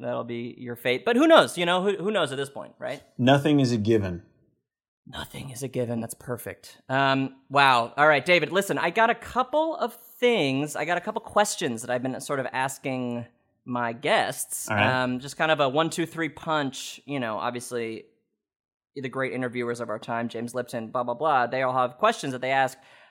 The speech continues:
Speaker 1: Um, and up till now, we've just kind of been shooting the shit. So let me just kinda ask you a couple of questions.
Speaker 2: Love it.
Speaker 1: Uh, well, okay, so the first one kind of is becoming, uh, pretty easy to, to guess, but is, is basketball, we've talked about this, it's your favorite sport all time,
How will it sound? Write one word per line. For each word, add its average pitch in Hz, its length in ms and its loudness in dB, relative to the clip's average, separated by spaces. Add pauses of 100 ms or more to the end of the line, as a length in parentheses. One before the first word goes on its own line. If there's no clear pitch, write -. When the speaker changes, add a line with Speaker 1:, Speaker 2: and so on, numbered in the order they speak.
(140)
Speaker 1:
Um, 135 360 0
and 139 220 -4 (260)
up 147 140 2
till 151 100 -2
now, 143 180 2
we've 135 80 -2
just 131 160 -6
kind 131 120 -4
of 120 60 -2
been 117 80 -6
shooting 117 240 -6
the 120 40 -6
shit. 131 260 -4
So 160 80 -12
let 220 100 -4
me 294 60 -6
just 262 180 -12
kinda 202 200 -4
ask 156 300 -4
you 160 100 -6
a - 40 -6
couple 247 720 -8
of 185 440 -4 (160)
questions. - 640 -8 (100)
Speaker 2:
Love 104 300 2
it. - 40 -18 (640)
Speaker 1:
Uh, 143 460 2
well, 170 300 8
okay, 143 220 -2
so 127 80 -14
the 165 80 -8
first 220 260 -2
one 190 180 0
kind 160 240 -2
of 151 60 -4
is 147 100 -6
becoming, 139 540 -4 (960)
uh, - 60 -8 (180)
pretty 143 200 -2
easy 131 360 -4
to, 120 200 -2
to - 140 -12
guess, 131 320 -2
but 131 160 -2
is, 143 200 -4
is 151 160 -4
basketball, 180 600 -2
we've 156 120 -6
talked 156 180 2
about 127 140 -2
this, 120 160 -6
it's 117 100 -14
your 139 80 -6
favorite 180 400 0
sport 143 400 0
all 139 180 2
time, 127 520 -2